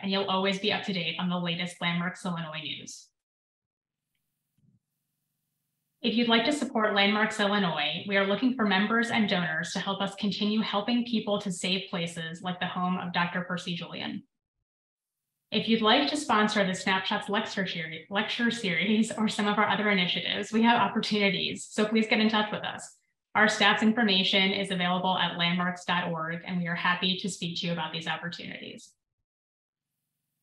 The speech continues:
Thank you, Kathleen.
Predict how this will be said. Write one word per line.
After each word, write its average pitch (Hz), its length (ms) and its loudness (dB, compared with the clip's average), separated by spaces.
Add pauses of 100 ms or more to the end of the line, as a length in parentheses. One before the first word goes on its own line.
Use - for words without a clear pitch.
(1400)
Thank 233 220 6
you, 254 120 2
Kathleen. 226 720 4